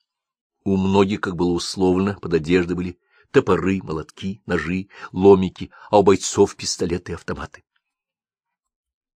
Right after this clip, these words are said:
Но из многих домов люди не вышли. Никто не вышел. Даже те, кому надо в лес на работу. Заперлись, забаррикадировали двери и окна.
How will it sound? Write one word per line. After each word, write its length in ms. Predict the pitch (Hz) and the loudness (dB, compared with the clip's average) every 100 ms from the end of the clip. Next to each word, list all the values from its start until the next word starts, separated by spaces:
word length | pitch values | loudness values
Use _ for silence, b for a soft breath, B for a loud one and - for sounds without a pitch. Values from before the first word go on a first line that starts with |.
| _ _ _ | _ _ _
Но 160 | 101 | 6
из 220 | 135 127 104 | 8 6 2
многих 580 | 120 196 214 107 90 | 2 6 4 4 -6
домов 380 | 80 85 85 - | -2 0 0 -4
люди 240 | 98 104 95 | -8 -6 -6
не 220 | 98 90 | -6 -6
вышли. 540 | 78 85 - - 71 _ _ _ _ _ _ _ _ _ _ _ _ | -8 -6 -6 -6 -10 _ _ _ _ _ _ _ _ _ _ _ _
Никто 560 | 95 98 - - - 101 | -8 -8 -8 -12 -4 -2
не 140 | 87 | -2
вышел. 340 | 80 78 - 78 _ _ _ _ _ _ _ B B B | -8 -10 -10 -14 _ _ _ _ _ _ _ B B B
Даже 180 | - 82 | -2 -2
те, 120 | - | -2
кому 160 | - 82 | -6 -2
надо 260 | 87 90 95 | 0 4 4
в 100 | 82 | 4
лес 460 | 98 98 - - _ | 2 2 -2 -12 _
на 160 | - 76 | -12 -10
работу. 420 | 80 76 - - _ _ _ _ _ _ _ _ _ B B | -6 -8 -8 -16 _ _ _ _ _ _ _ _ _ B B
Заперлись, 880 | 110 131 135 131 123 120 104 - - | 0 0 4 2 4 2 0 -2 -8
забаррикадировали 800 | 80 92 98 101 98 104 101 104 | -8 -4 -2 -2 -2 0 2 0
двери 340 | 85 82 107 | -2 -2 0
и 60 | 110 | 6
окна. 360 | 110 - 85 | 4 4 -6